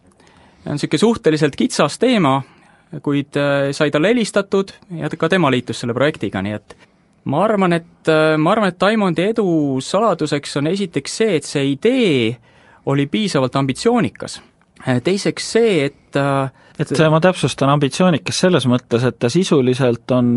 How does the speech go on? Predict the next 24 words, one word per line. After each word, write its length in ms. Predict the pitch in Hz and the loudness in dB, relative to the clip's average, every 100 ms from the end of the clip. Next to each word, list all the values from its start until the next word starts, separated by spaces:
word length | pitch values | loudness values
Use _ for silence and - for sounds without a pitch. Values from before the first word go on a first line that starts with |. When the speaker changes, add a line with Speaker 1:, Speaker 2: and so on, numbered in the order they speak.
| 120 | 0
Speaker 2:
äh, 320 | 120 123 - - - - - - 120 120 | 0 -2 -8 -20 -20 -20 -16 -6 -2 0
rakendatav 880 | 135 196 - 131 113 117 - 117 110 - - - | 2 2 2 2 2 0 0 0 0 -6 -10 0
kõigile 480 | 208 202 160 135 | 2 4 2 2
nendele 380 | 127 131 123 120 | 2 2 2 2
miljonitele 720 | 131 190 185 143 135 - 131 123 | 4 4 4 2 2 0 0 2
kiipidele, 540 | 185 175 180 123 120 113 | 2 0 0 0 2 0
kus 140 | 120 - | -2 -2
kuskil, 380 | 147 - - 135 | -2 -2 -4 0
mida 160 | 131 | 2
kuskil 400 | 131 156 - 123 | 2 0 0 0
maailmas 320 | 131 135 110 - | 2 2 0 -4
praegu 220 | 123 127 | -4 0
toodetakse. 480 | 123 101 - - 127 | 2 0 -6 -4 0
Speaker 1:
Just, 400 | 185 233 - 127 | 0 0 -2 2
ja 220 | 120 117 117 | 4 2 0
teiseks, 460 | 214 220 156 - - | -2 0 -2 -4 -2
äh, 300 | 139 135 127 127 | 0 2 0 -2
kogu 240 | 180 160 | -2 -2
see 240 | - 143 | -2 -2
parandamise 760 | 131 208 196 135 123 123 - 123 | 0 0 0 0 0 -2 0 0
nõue, 400 | 127 214 202 107 | 2 2 2 0
see 160 | 104 123 | -2 -2
tähendab 320 | 160 139 131 | -2 -2 -4
seda, 240 | 208 220 | -2 0